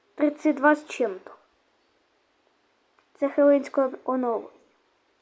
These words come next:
Іконка должна бути хелинською, якщо що. Я хочу узнати, наскільки вона бистра. Давайте при цьому Мелона і будемо іспользувати.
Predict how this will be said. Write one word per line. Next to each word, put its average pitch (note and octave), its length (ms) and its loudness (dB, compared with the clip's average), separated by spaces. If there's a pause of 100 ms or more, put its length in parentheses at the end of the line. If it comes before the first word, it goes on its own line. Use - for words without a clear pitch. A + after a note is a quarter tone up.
(400)
Іконка D#4 760 2
должна C4+ 440 0
бути C4+ 420 -2
хелинською, B3+ 640 -2
якщо - 220 -20
що. - 100 -20 (1600)
Я C#4+ 140 2
хочу F4+ 300 6
узнати, D#4 340 2
наскільки F4 540 0
вона D4 380 2 (540)
бистра. C4+ 580 -2 (480)
Давайте D#4+ 380 2
при C4+ 260 -8
цьому D#4 380 2 (540)
Мелона C4+ 420 0
і A#3 220 -12 (220)
будемо A#3+ 440 -6
іспользувати. A3+ 760 -12